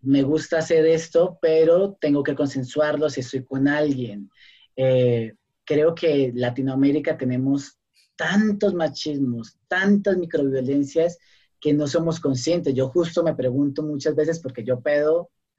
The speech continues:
soy, yo de por sí soy bien caliente y ya pedo es como, mm. Y, y más cuando estás en un antro y más cuando han pasado cosas, pero a veces me pregunto de qué maneras yo he podido hacer sin ser consciente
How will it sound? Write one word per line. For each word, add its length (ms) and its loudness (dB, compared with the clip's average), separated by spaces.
soy, 440 0
yo 280 0
de 60 -4
por 120 2
sí 100 -2
soy 160 0
bien 240 -2
caliente 500 0
y 140 4
ya 300 -2
pedo 240 2
es 100 0
como, 380 -2
mm. 340 0
Y, 240 2
y 40 -2
más 180 -2
cuando 160 0
estás 200 0
en 120 2
un 140 2
antro 340 2
y 60 2
más 200 -2
cuando 220 0
han 80 -2
pasado 400 0
cosas, 400 0
pero 160 4
a 20 2
veces 240 0
me 120 -2
pregunto 580 0
de 160 2
qué 120 -2
maneras 800 2
yo 100 2
he 120 6
podido 380 4
hacer 280 0
sin 240 -8
ser 260 -2
consciente 1000 -2